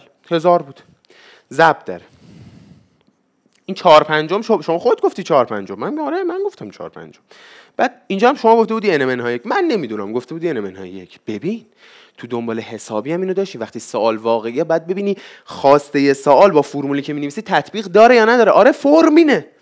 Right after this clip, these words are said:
ولی شاید لازم باشه با اناش یکم بازی کنیم.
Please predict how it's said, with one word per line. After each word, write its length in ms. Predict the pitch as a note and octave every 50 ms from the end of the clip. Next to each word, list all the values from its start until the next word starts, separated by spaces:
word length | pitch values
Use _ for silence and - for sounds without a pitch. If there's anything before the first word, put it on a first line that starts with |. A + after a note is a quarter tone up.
| _ _ _ _ _ _ _ _ _ _ _
ولی 180 | - G#3 A#3+ B3+
شاید 200 | - C#4 C4 B3+
لازم 220 | A3 A3 G#3 B3
باشه 160 | B3 B3+ - B3+
با 120 | G#3+ G3+ -
اناش 280 | G3+ G3+ A3 A#3 -
یکم 240 | B3+ A#3 C4 B3+ B3
بازی 280 | G#3+ G#3+ G#3+ G#3 G#3+ C4
کنیم. 280 | - A#3+ G#3+ F3 C#3+